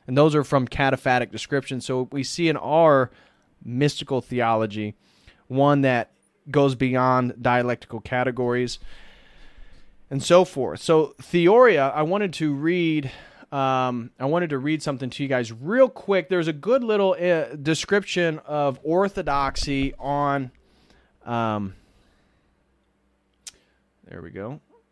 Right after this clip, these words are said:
on th-, this one right here. Here we go.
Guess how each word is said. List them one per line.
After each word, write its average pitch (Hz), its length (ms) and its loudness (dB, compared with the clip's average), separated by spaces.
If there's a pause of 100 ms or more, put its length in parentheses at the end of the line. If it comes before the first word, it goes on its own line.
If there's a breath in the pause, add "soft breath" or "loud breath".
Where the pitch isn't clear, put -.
(400)
on 127 580 -4 (120)
th-, 110 300 -18 (1080)
this 135 300 -12
one 120 160 -10
right 110 480 -12
here. 80 1040 -16 (4000 soft breath)
Here 143 140 -8
we 107 80 -6
go. 110 220 -8